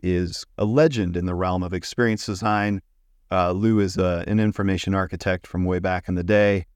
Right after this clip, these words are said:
He is also the founder of Rosenfeld Media,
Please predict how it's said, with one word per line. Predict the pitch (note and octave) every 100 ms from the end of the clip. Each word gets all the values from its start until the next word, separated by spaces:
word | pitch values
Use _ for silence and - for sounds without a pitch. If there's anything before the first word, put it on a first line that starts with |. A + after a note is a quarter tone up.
| _
He | G#2+
is | G2+ F2 -
also | F2 G#2 - G2 F2+ E2+ - - -
the | A2 F2 D#2+ - -
founder | _ G2 F2 E2 E2+
of | F2+ D#2+
Rosenfeld | E2+ F#2 F2 F2 - E2+ E2
Media, | G#2 C3+ G2+ F#2 F2+